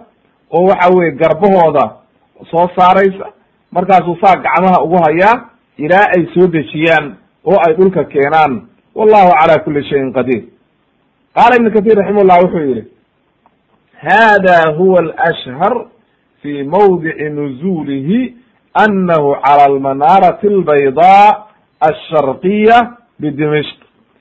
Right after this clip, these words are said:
Wuxuu yidhi sida mashhuurka ah oo culummada oo dhan ay waxa weeye qabaan,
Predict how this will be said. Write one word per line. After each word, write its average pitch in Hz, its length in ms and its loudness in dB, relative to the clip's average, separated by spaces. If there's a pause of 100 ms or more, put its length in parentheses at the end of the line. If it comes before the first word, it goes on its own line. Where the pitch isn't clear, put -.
(280)
Wuxuu 220 240 2
yidhi 190 240 2
sida 214 200 0
mashhuurka 180 800 -2
ah 110 200 -6 (580)
oo 170 220 2 (100)
culummada 185 640 0
oo 185 160 0
dhan 190 460 -2 (100)
ay 165 220 0
waxa 180 340 0
weeye 156 460 2 (460)
qabaan, 220 520 0